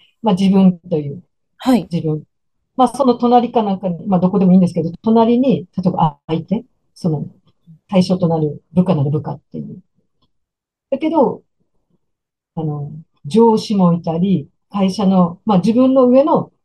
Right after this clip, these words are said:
Speaker 1: 例えば自分が課長、課長さんとかだったらその上の部長とか。
Speaker 2: はい。
Speaker 1: あと、他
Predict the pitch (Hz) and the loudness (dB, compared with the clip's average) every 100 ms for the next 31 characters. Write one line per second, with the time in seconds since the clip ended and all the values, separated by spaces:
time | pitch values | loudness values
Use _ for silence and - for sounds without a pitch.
0 | _ _ - 190 269 277 185 185 226 269 | _ _ -20 -4 0 2 2 2 0 2
1 | 277 190 - 254 294 294 285 - 226 254 | 2 0 -4 -8 -2 2 2 0 -6 -4
2 | 262 269 247 190 175 180 180 214 208 208 | -2 -2 -2 -4 -4 -4 -4 -2 0 0
3 | 160 185 220 214 - - - _ _ _ | 0 0 0 0 -2 -10 -20 _ _ _
4 | 247 277 202 - _ _ _ _ _ _ | 0 2 2 -2 _ _ _ _ _ _
5 | - 156 - - | -4 -4 -4 -8